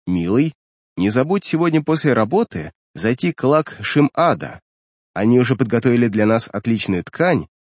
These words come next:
и только и ждут, когда её заберут". Провибрировал связь биот и затих. Продолжая одним усиком ощупывать пространство перед собой, второй Ворвуд Амвор Скар один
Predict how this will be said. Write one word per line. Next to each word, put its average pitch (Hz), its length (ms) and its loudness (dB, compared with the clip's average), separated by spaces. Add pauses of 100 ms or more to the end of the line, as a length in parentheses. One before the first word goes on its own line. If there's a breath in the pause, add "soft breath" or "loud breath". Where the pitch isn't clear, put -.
(140)
и 95 100 -4
только 196 300 0
и 226 60 4
ждут, 151 280 2
когда 98 280 -2
её 170 200 2
заберут". 180 540 -4 (760)
Провибрировал 156 720 2
связь 131 320 0
биот 113 420 0 (260)
и 113 60 -2
затих. 139 500 -4 (1000)
Продолжая 104 500 0
одним 107 280 2
усиком 101 480 -2
ощупывать 104 560 -4 (280)
пространство 123 640 -2
перед 98 180 -6
собой, 101 460 -4 (560)
второй 180 420 2
Ворвуд 156 500 2
Амвор 123 440 2
Скар 92 240 -6
один 147 340 2